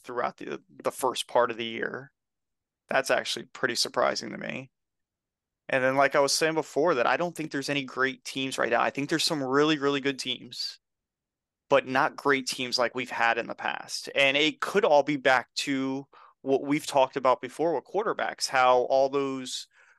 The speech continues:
Super Bowl winning quarterbacks are gone. So now the league is just filtered with all these other quarterbacks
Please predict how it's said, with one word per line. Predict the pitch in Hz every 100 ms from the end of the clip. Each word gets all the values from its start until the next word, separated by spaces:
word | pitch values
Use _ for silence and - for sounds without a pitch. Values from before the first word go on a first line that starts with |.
| _ _
Super | - - 185 165
Bowl | 143 143
winning | 135 151 131
quarterbacks | 160 208 180 117 -
are |
gone. | 117 127 135 - - _ _ _ _ _ _
So | - 147
now | 139 139 151
the | 139
league | 135 135 151 143
is | 135 -
just | - 139 120 - - - - _ _
filtered | - - 160 - 135
with | 127 120
all | - 135
these | 135 131 127 -
other | 139 135
quarterbacks | - 156 180 147 120 117 110 - -